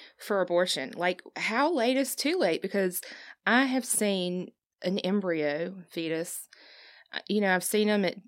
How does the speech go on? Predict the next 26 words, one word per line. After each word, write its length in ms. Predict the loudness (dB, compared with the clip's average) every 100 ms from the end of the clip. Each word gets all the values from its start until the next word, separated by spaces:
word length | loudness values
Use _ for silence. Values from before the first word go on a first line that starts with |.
| -2
at 140 | 0
different 420 | 0 -2 -2 -2 -6 _ _ _
stages 640 | -4 0 4 4 2 0 -2
of 100 | -4
development. 680 | 0 2 2 0 -4 -4 -8 _ _
Um, 420 | -4 -2 -4 -6 -10
s-, 140 | -14 -10 -4
it's 180 | -4 0
hard 340 | 2 2 0 -14 _ _ _ _ _ _ -20 _ -8
to 100 | -4
talk 340 | 2 2 0
about 280 | -4 -2 0
it. 200 | -2 -4 _ _
Um, 480 | -2 0 -2 -4 -6 -14 -18 -12
I'm 60 |
trying 220 | -2 -2
not 140 | 0 -4
to 60 |
cry 200 | -2 0
when 100 | 0
I 60 | -2
talk 220 | 0 -2
about 220 | 0 0
it 80 | -2
because 240 | -4 -6 -6
I've 220 | -8